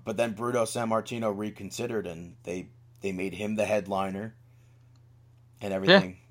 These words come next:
Speaker 1: around him. So that was pretty cool. But, uh, yeah, Becky Lynch, uh, if she appears again, she gets arrested.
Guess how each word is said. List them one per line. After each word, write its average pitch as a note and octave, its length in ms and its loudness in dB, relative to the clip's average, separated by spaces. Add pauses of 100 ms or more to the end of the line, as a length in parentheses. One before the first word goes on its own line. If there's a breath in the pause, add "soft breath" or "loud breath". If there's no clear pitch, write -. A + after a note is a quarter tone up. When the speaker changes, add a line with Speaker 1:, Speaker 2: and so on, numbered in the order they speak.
(160)
Speaker 1:
around F#2 300 -8
him. G#2 200 -10
So F2 200 -4
that F#2 120 6
was G2+ 140 2
pretty G#2 220 -6
cool. A2 260 -4 (440)
But, G#2+ 300 2
uh, A#2+ 380 8 (680 soft breath)
yeah, F3+ 240 12
Becky C#3+ 340 6
Lynch, C#3+ 680 2
uh, A2+ 440 6 (640)
if A#2+ 220 0
she B2 580 -2 (340)
appears C3 400 0
again, C#3 280 2
she C3 100 -4
gets C#3 180 2
arrested. C3 460 0